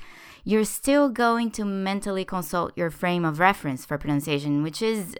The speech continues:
Brazilian Portuguese. And then you're going to go ahead and maybe say something like, "Iron." So there you go. People don't really pronounce it iron or iron. It's more like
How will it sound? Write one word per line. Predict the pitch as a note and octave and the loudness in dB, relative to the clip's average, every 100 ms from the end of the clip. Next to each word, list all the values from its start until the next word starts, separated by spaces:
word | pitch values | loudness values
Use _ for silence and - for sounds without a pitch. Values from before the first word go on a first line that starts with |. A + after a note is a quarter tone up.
| - | -14
Brazilian | E3+ G3+ F3+ G3 F#3+ F#3 | -4 -2 0 0 0 0
Portuguese. | F#3+ F3 C3 B2 - - - - - - - | -2 -2 -4 -8 -10 -12 -14 -18 -20 -16 0
And | G#3 G#3+ | 2 6
then | A#3+ B3+ | 6 6
you're | B3 G3+ | 4 0
going | D#3+ F#3+ G3 G#3 | 2 4 4 0
to | G#3+ | -2
go | G3 G3 | 0 4
ahead | G3+ G3 E3 D#3 D#3 | 4 6 8 8 6
and | F3 F3+ | 2 2
maybe | F3+ F#3 F#3 | 2 0 -2
say | F#3 - F3+ E3+ | -6 -2 -2 0
something | - E3 E3 D#3+ | -2 -2 0 2
like, | D3+ C#3+ C#3 - - - - - | 4 2 0 -10 -16 -20 -16 4
"Iron." | E3+ F3 F3 D#3 B2+ B2 B2 D3 _ _ _ _ _ _ _ _ _ _ _ _ | 10 12 10 4 0 -2 -6 -12 _ _ _ _ _ _ _ _ _ _ _ _
So | - - B3 A#3 - - | -2 8 10 10 4 -10
there | F#3 A#3+ A#3 | 0 4 6
you | A3 | 6
go. | F#3 D3 C3 - - | 6 4 2 -8 -4
People | - C#4 D4 C4 | 4 6 6 6
don't | B3 A#3 | 6 6
really | A#3 A3+ | 4 2
pronounce | A3 G3 F3+ F3+ - | 0 2 4 4 2
it | F3 D#3+ D3+ D3 - - - - - | 2 4 2 2 -6 -16 -18 -8 12
iron | E3 E3+ F3 F3 E3+ E3+ F3 E3+ E3 _ E3+ | 12 12 8 4 4 4 2 0 -2 _ -2
or | D#3+ D3+ | 0 2
iron. | D3 D3+ D#3+ E3 D#3+ D#3+ D#3+ D#3+ - - - - - | 4 6 4 2 2 2 2 -2 -6 -14 -18 -14 2
It's | A3 - A#3 | 2 2 0
more | A#3 B3+ C4 | 6 8 8
like | B3+ A3 G3 - | 8 8 6 0